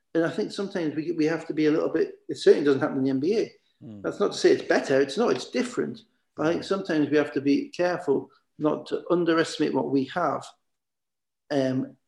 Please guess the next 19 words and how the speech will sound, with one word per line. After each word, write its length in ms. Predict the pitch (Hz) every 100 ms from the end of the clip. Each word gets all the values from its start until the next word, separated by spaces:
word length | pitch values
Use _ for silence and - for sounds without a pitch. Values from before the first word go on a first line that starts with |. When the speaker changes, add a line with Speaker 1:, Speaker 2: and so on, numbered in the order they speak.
| -
Speaker 1:
against 600 | 139 151 135 135 - -
the, 140 | 139
the 180 | 135 123
flaws 520 | - - 151 139 139
in 200 | 143 143
what 260 | 135 131 - - _ _ _ _ _ _ -
they 180 | 143 135
have 260 | 139 131
in 180 | 131 - - -
other 160 | 156 143
countries. 460 | - 135 - 123
There 120 | 127
are 60 | 127
things 300 | 143 151 127 -
we 140 | 156
Speaker 2:
Mm. 80 | 156
Speaker 1:
could 120 | 147 131
do 180 | 127
better, 360 | 131 135 131 131